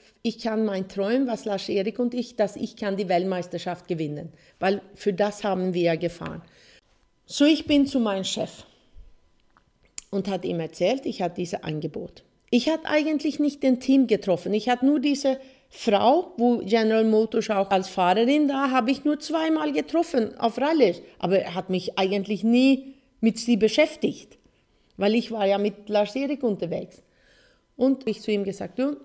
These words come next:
jetzt habe ich diese Frage. Ich möchte es gern testen.“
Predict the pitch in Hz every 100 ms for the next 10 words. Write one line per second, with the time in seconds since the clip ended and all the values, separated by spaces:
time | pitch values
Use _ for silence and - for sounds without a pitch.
0 | _ 240 247 - 226 214 220 220 196 190
1 | - - - - _ _ _ - - _
2 | _ _ _ _ _ _ - 240 254 247
3 | 247 247 240 220 208 208 190 - - 180